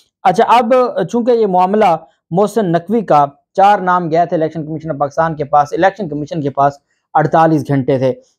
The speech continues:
इलेक्शन टोटल अड़तालीस घंटे थे, इलेक्शन कमीशन ने सैंतालीस घंटे गुजारे। आज शाम सात बजे इजलास शुरू होना था, हालांकि इलेक्शन कमीशन को चाहिए था जब मोहसिन नकवी का उनको बंद लिफाफे में नाम मिल चुका था तो वो, अ,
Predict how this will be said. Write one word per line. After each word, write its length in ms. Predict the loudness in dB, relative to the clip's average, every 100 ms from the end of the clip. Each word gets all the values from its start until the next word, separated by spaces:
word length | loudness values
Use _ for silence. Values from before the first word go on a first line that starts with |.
| -8
इलेक्शन 420 | 0 2 2 -2
टोटल 440 | -4 0 0 2 0
अड़तालीस 520 | 0 2 2 2 0
घंटे 280 | -2 0 0
थे, 120 | -2
इलेक्शन 500 | -2 -2 -2 -2 -8
कमीशन 360 | -6 -6 -4 -4
ने 120 | -4
सैंतालीस 600 | -4 -2 2 4 2 0
घंटे 360 | -2 -4 -2 -2
गुजारे। 540 | -2 -2 0 -2 -4 _ _ 0
आज 240 | 2 2 0
शाम 440 | 0 2 2 0
सात 300 | -2 0 0
बजे 240 | -2 -4
इजलास 320 | -2 0 0 0
शुरू 240 | -2 0
होना 260 | 0 0 0
था, 280 | 0 0 -4 _ 0
हालांकि 280 | 2 2 2
इलेक्शन 300 | 0 -2 -4
कमीशन 320 | -4 -4 -4
को 80 | -2
चाहिए 320 | 0 2 2
था 140 | 0
जब 180 | 0 0
मोहसिन 300 | -2 -4 -4
नकवी 240 | -6 -2 -2
का 120 | -2
उनको 200 | -4 -4
बंद 240 | -2 0
लिफाफे 440 | 0 0 0 0 -2
में 180 | -2
नाम 300 | -2 0 0
मिल 220 | 2 0 0
चुका 280 | -2 -2
था 260 | 2 0 0 _ _ -2
तो 80 | 2
वो, 200 | 4 4
अ, 460 | 2 2 2 0